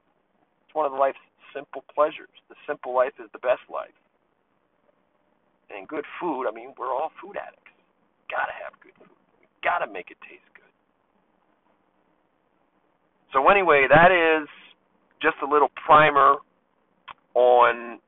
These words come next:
my views on nutrition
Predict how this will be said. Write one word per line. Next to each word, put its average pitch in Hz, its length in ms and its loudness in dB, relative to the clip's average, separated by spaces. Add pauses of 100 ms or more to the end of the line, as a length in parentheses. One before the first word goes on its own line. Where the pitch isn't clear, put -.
(1040)
my 139 300 4
views 147 340 -10
on 127 140 0
nutrition 143 680 -4